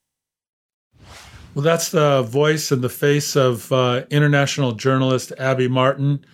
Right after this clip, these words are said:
Jamal giving a very, uh, compelling kind of interpretation and analysis of the situation on the ground in Gaza and in Palestine in general.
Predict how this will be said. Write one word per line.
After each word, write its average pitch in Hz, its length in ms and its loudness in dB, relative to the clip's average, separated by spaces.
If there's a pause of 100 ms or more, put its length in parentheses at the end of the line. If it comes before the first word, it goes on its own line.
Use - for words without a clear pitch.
(360)
Jamal 135 440 2
giving 135 440 0
a 123 60 0
very, 131 680 2
uh, 113 300 -2 (480)
compelling 151 720 0
kind 135 300 -2
of 120 160 -4
interpretation 127 880 -2
and 113 200 -4
analysis 117 800 -2 (640)
of 117 140 -2
the 120 80 4
situation 127 640 0
on 120 120 0
the 117 100 -2
ground 117 460 0
in 120 340 -4
Gaza 117 540 -2
and 120 200 -2
in 113 140 -2
Palestine 113 640 -2
in 107 140 -4
general. 123 440 -4